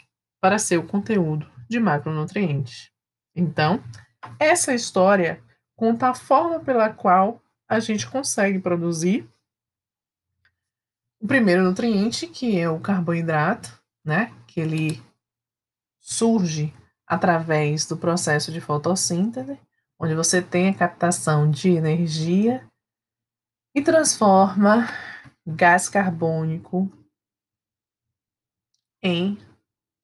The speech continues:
oxigênio, dando aí a, o sub-, o subproduto glicose, né, que pode se unir a um outro elemento e formar um disacarídeo, um trissacarídeo, que porventura vai se armazenar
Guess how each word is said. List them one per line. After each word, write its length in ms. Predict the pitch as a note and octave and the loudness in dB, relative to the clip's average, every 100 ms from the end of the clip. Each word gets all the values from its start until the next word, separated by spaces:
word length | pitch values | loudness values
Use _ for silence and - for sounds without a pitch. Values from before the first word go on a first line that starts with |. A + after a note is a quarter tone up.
| _ _ _ _ _ | _ _ _ _ _
oxigênio, 920 | F3+ - - F#3+ E3+ D3 C#3+ C#3+ D#3 - _ _ _ _ _ | -2 -2 -2 -2 -2 -4 -4 -6 -10 -16 _ _ _ _ _
dando 460 | D#3 E3+ E3 E3+ | -2 0 0 0
aí 540 | F3 E3+ D#3+ E3 F#3+ - - | 0 0 -2 -4 -6 -8 -6
a, 560 | E3 E3 D#3+ D#3+ D#3+ F3+ | -2 -2 -2 -2 -4 -6
o 120 | F3 | -8
sub-, 460 | - F3 D#3+ E3+ E3+ | -6 -6 -4 -6 -6
o 60 | |
subproduto 960 | F3 E3+ E3 F3+ F3 D#3+ D#3 D#3+ G3 A3+ - _ _ _ D#3+ | -8 -6 -4 -2 -2 -2 -6 -6 -8 -10 -14 _ _ _ -2
glicose, 720 | F#3 G3 F3 E3 D3+ C#3+ - - _ | 0 0 -2 -2 -2 -4 -8 -16 _
né, 240 | D#3 D#3+ G#3+ | -2 -2 -2
que 160 | - | -4
pode 280 | F#3+ F3 E3+ | -2 0 0
se 260 | - - A#3+ | -2 0 -2
unir 340 | C#4 A3 A#3 | 0 0 0
a 60 | B3+ | 0
um 100 | G3+ | 2
outro 300 | E3 F3+ F#3+ | 0 0 0
elemento 640 | G3 F#3+ F#3 G3+ A3+ A#2+ - _ _ _ _ _ A#3+ | 0 0 0 -2 -6 -12 -14 _ _ _ _ _ 0
e 320 | A3+ A#3+ - _ _ _ _ _ _ _ _ _ _ _ _ _ _ _ _ _ | 2 0 -4 _ _ _ _ _ _ _ _ _ _ _ _ _ _ _ _ _
formar 340 | A#3+ B3 G#3 G3+ | 2 4 4 4
um 120 | G3 | 2
disacarídeo, 1000 | F3 G3+ - A3 G3+ F3 E3 F3+ F3 E3+ | 2 0 0 -2 0 0 0 0 0 -2
um 80 | E3+ | -4
trissacarídeo, 800 | D#3 D3+ E3+ F#3 A3+ G3 G3+ G3+ | -4 -4 -6 -2 -2 0 -2 -4
que 100 | G#3+ | -8
porventura 760 | - F#3+ F#3 F3 F3 E3 E3+ | -2 2 2 0 -2 -4 -2
vai 120 | F3 | -2
se 120 | F3 | -2
armazenar 720 | F#3 F#3 E3+ E3+ D3+ C#3+ D3+ | 0 0 0 -2 0 -2 -2